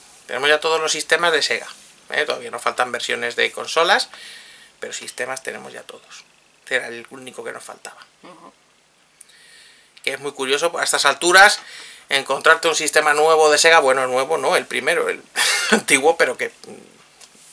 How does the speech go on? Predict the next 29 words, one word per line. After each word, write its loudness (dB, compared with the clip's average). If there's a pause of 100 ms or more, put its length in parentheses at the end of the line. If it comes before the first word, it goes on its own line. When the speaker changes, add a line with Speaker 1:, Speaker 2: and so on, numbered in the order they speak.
(140)
Speaker 1:
por -10
desgracia, -10
pues, -8
es, 0
es -2
el 0
único, 4
la, 4
el 6
único -2
sistema 0
de 2
Sega 4
que 2
no -2
pude -2
tener -2
en -4
su -6
época. -6 (1160)
Así -14
que, -2
bueno, -4
más -4
vale 6
tarde 0
que 0
nunca, -4
¿no? -6